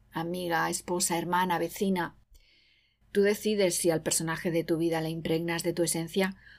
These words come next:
o te pones también una máscara para esconderte detrás. Puede que en alguno de sus papeles te sientas vulnerable. Quizás tienes un trabajo en el que crees que debes dar una cierta imagen de poder para ser respetada.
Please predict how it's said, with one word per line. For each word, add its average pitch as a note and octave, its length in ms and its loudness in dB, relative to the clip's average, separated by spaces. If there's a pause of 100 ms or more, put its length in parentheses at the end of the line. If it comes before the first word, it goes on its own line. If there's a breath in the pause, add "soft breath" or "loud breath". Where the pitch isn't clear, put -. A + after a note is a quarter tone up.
(120 loud breath)
o F3 100 -4
te E3 120 4
pones G3 460 0
también E3 360 -2
una E3 160 -8
máscara E3 480 -4
para E3 180 -4
esconderte E3 560 -4
detrás. E3+ 640 -4 (880 loud breath)
Puede F#3 220 6
que G3+ 80 2
en F#3+ 80 4
alguno F#3+ 280 0
de G#3 120 -2
sus G3 180 -2
papeles G3 540 2
te F3 100 -2
sientas E3 360 -4
vulnerable. F3 640 -4 (560 soft breath)
Quizás G3 400 2
tienes F3 260 0
un E3+ 120 -4
trabajo F3+ 360 2
en F3+ 100 0
el E3+ 120 -2
que F#3 180 -2
crees G3 600 2
que - 180 2
debes F3 720 0
dar E3+ 420 2
una F3+ 240 -6
cierta E3+ 480 -4
imagen F3 400 -2
de E3+ 100 -4
poder E3+ 400 -4
para E3+ 220 -4
ser E3 180 -4
respetada. E3 640 -4